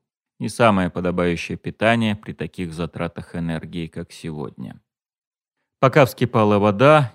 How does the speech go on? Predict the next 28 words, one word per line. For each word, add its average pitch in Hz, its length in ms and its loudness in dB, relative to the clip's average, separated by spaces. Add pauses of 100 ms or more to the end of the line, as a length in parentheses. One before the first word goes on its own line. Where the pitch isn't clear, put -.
и 98 100 -8
булькала, 110 680 0 (760)
пока 127 260 6
вскипала 104 500 2
вода 131 460 4 (220)
и 110 120 -2
булькала 107 400 2
крупа 135 380 2
в - 80 -4
котелке, 117 680 0 (540)
присел 131 380 2
на 117 100 4
бережок 101 520 2
Каспли 135 640 0 (220)
и 98 80 -4
стал 127 280 2
обозревать 95 640 2
её 95 160 -2
с - 60 -10
точки - 360 -6
зрения 92 440 0
бывшего 87 460 -6
рыболова. 82 680 -6 (640)
Возле 123 300 6
брода 107 380 4
не 120 160 2
очень 175 400 -2
перспективно, 151 1040 -2